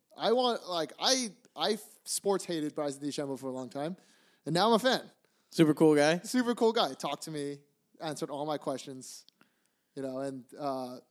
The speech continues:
Speaker 1: answered him in full in the way only he can. And then, um,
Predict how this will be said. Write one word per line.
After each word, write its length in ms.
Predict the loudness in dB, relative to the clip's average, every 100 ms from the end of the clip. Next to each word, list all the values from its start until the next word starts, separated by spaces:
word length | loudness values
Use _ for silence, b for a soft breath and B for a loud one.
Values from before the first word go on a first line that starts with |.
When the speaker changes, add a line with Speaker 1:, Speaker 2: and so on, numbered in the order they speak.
| _ _ -8
Speaker 1:
answered 260 | -6 -4
him 120 | -4 -6
in 80 |
full 480 | -10 -2 0 0 -2 _ -12
in 260 | -10 -8 -6
the 100 | -2
way 180 | 0 -2
only 200 | -4 -6
he 120 | -8
can. 380 | -8 -10 -12 -12
And 180 | -8
then, 180 | -8 -6
um, 340 | -4 -4 -6